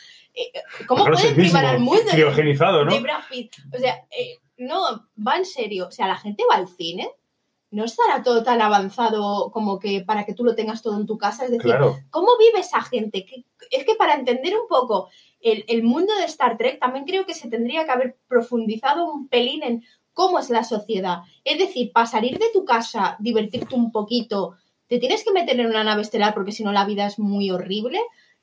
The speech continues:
Speaker 1: Yo, yo qué sé, es que eso son cosas que yo me pregunto, ¿tú no?
Speaker 2: Sí, em, es más, si te fijas, eh, ahora mismo en nuestra sociedad hace nada que íbamos a lo, a los videoclubs.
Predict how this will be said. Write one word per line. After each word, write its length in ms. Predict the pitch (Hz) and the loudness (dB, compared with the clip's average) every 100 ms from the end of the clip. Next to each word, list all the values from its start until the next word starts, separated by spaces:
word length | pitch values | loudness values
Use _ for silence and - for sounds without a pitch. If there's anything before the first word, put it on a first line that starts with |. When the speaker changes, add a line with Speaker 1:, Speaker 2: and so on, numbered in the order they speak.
| - - - | -20 -16 -8
Speaker 1:
Yo, 160 | 247 277 | -8 -8
yo 140 | 269 285 | -12 -2
qué 60 | 554 | -2
sé, 160 | 466 311 | -2 -8
es 100 | - | -8
que 100 | 247 | -8
eso 160 | 240 415 | -10 -2
son 100 | 480 | 0
cosas 260 | 466 302 302 | 0 -6 -8
que 100 | 240 | -6
yo 120 | 202 | -4
me 120 | 185 | -6
pregunto, 720 | 165 156 170 254 330 214 202 - | -10 -16 -14 -14 -10 -10 -10 -12
¿tú 160 | 254 285 | -14 -10
no? 220 | 302 175 - | -8 -10 -14
Speaker 2:
Sí, 300 | - 127 104 - _ | -4 -2 -2 -12 _
em, 240 | 143 143 - | -4 -4 -2
es 140 | 151 | -2
más, 340 | 147 143 - - | 2 0 0 -10
si 500 | - - 123 117 120 117 | -16 -8 -6 -2 -2 0
te 120 | 120 | 0
fijas, 500 | 190 185 160 180 - _ _ _ _ | 2 2 2 0 -8 _ _ _ _
eh, 220 | 113 117 | 4 4
ahora 140 | 120 156 | 6 4
mismo 180 | 165 | 4
en 80 | 139 | 4
nuestra 320 | 127 123 139 | 2 0 0
sociedad 480 | 127 120 113 127 170 | 0 -2 0 2 2
hace 380 | 135 131 165 165 | 2 0 4 4
nada 360 | 139 165 170 - | 4 2 0 0
que 80 | 123 | 0
íbamos 380 | 131 131 123 | 2 0 -2
a 60 | 131 | 0
lo, 260 | 120 117 117 | 2 2 2
a 60 | |
los 100 | 113 | 0
videoclubs. 640 | 113 107 104 175 233 - | 0 -2 0 0 -2 -8